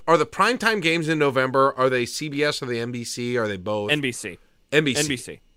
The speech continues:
Speaker 1: N B C.
Speaker 2: N B C.
Speaker 1: It's gonna be
Speaker 2: Yeah.
Speaker 1: <laughs> Clint weather talk. That's funny.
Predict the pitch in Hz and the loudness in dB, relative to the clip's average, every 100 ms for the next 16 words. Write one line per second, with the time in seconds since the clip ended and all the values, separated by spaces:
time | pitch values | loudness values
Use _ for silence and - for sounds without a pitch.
0 | _ 120 120 98 - 85 - 117 104 - | _ -6 -4 -4 -8 -12 -16 -14 -14 -18
1 | - _ _ _ - - 143 113 87 - | -20 _ _ _ -16 -10 -8 -8 -12 -16
2 | - - 123 92 101 123 113 95 - - | -10 -8 -6 -8 -8 -8 -8 -10 -18 -20
3 | - - - - - 78 | -20 -16 -16 -16 -20 -18